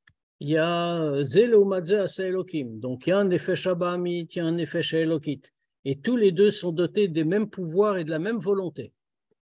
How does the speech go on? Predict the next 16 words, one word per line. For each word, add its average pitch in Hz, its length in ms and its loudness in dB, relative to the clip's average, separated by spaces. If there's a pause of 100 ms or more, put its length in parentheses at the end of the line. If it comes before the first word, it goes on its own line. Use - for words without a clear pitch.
Même 220 280 0
pouvoir, 180 440 -4
faire 131 240 -6
toutes 220 180 -2
les 185 120 8
mêmes 165 220 6
forces, - 380 0
tout 226 100 0
ce 214 100 -4
qu'on 196 140 0
a 175 80 4
dit 156 140 4
avant 156 220 0
dans 151 140 0
le 143 60 -6
Tanya, 139 400 -6